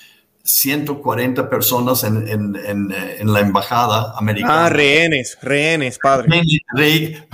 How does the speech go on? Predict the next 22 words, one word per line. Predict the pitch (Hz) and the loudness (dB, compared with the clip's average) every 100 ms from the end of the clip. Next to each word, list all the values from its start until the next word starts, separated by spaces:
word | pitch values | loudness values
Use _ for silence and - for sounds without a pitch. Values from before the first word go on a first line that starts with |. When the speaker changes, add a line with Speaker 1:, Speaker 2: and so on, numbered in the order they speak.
| 113 110 | 0 2
Speaker 1:
relleno, | 170 120 147 | 2 2 0
Speaker 2:
Eso. | 113 123 117 _ - | 0 -8 -10 _ -4
Speaker 1:
relleno. | 147 147 135 | 0 2 4
Speaker 2:
Ahora, | 135 135 131 | 4 2 2
ahora. | 117 113 - _ - - - - | 0 -4 -8 _ -12 -12 -12 0
Speaker 1:
Rehenes, | 147 156 190 165 120 - - - _ - | 2 4 2 2 0 -4 -8 -14 _ -2
rehenes. | 123 151 151 - | 2 2 2 4
Speaker 2:
<laughs> | 247 | 4
Relleno, | 180 147 120 123 127 131 | 4 0 2 0 0 0
rehenes, | 160 143 156 143 - | 4 6 6 2 -2
ya. | 135 127 _ - - | -4 -4 _ -6 -2
Speaker 1:
Re-, | 165 165 139 147 | 0 -2 -8 -4
bueno, | 175 180 160 | 0 2 2
relleno, | 143 147 156 143 117 | 2 2 2 0 -2
sí. | - 110 - - - | -4 -6 -8 -18 -14
<laughs> | - 208 - | -2 -2 0
Relleno, | - 139 147 - 139 _ _ | -2 -2 -2 -6 -14 _ _
rellenos | 143 143 160 165 139 | 0 2 2 -2 -2
los | 143 131 | -2 -4
del | 110 | -4
cuerpo, | 147 143 139 - | -2 -2 -4 -10
cuerpo | - 135 131 | -4 -4 -2